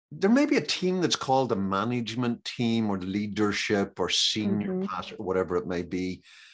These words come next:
Speaker 1: but they're not really leaders. They're enablers. They're there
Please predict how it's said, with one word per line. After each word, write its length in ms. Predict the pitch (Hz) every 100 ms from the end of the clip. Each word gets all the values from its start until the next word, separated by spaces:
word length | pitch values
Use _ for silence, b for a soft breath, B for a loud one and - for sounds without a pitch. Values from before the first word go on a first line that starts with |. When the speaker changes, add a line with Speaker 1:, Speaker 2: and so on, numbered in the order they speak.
| B B _ _ _ _ -
Speaker 1:
but 100 | 170
they're 100 | 175
not 280 | 202 233
really 260 | 143 143 120
leaders. 380 | 104 104 107 -
They're 140 | 123
enablers. 800 | 127 131 147 170 185 127 87 95
They're 140 | 113
there 340 | 113 143 160